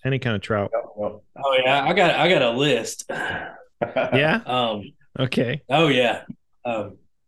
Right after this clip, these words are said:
Speaker 3: we, uh, in, in Utah, that Yellowstone cutthroat,
Speaker 1: Mm-hmm.
Speaker 3: we, uh, that's one of the coolest. Um,
Speaker 1: Hmm.
Speaker 3: I consider myself a pretty decent small stream
Speaker 2: Mm-hmm.
Speaker 3: fisherman, and that was the ultimate test.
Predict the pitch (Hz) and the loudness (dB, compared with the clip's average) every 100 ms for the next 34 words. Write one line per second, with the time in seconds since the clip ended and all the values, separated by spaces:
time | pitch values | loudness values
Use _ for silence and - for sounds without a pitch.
0 | _ _ _ _ _ _ _ - 151 139 | _ _ _ _ _ _ _ -2 2 4
1 | 117 101 85 - _ _ _ - 143 135 | 4 0 -4 -14 _ _ _ -2 -2 0
2 | 143 180 214 170 143 131 123 120 139 147 | 2 2 4 4 4 4 2 2 2 2
3 | - 147 139 160 151 156 156 147 - - | 2 -2 0 0 -2 -4 -4 -4 -8 -16
4 | _ _ _ - 117 123 120 107 101 101 | _ _ _ -12 -4 0 2 0 -2 -4
5 | 110 143 151 139 120 107 143 131 120 - | 0 0 2 2 0 -2 -2 0 -2 -6
6 | - - _ _ _ _ _ - 311 302 | -18 -20 _ _ _ _ _ -4 0 2
7 | 180 135 120 - 135 123 113 131 123 110 | 2 0 -2 -2 0 0 0 0 -2 -2
8 | 127 123 120 120 117 107 123 123 - 127 | -2 -2 0 -2 -4 -8 -2 -2 -2 -2
9 | 123 139 131 117 135 123 120 117 104 107 | -2 0 0 0 0 0 0 -2 -4 -6
10 | 104 120 123 117 98 123 120 117 - | -4 -4 -4 -6 -4 -2 -2 -4 -12